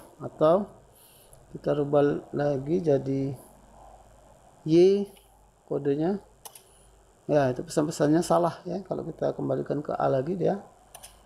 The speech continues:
keyboard. Nah, seperti itulah, eh, cara penggunaan dari fungsi if ya. Dia bisa dalam satu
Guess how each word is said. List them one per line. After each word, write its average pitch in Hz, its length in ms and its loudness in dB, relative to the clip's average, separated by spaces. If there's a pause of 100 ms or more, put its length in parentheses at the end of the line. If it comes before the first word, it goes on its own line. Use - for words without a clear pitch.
(600)
keyboard. 139 320 2 (320)
Nah, 131 240 -2
seperti - 560 -6
itulah, 160 320 2 (580)
eh, 143 300 2
cara 151 320 2
penggunaan 139 640 0
dari 151 320 4
fungsi 147 560 -6
if 160 160 2 (640)
ya. 143 320 -2 (960)
Dia 147 640 2 (160)
bisa 147 960 2 (320)
dalam 127 400 -4
satu 127 880 -4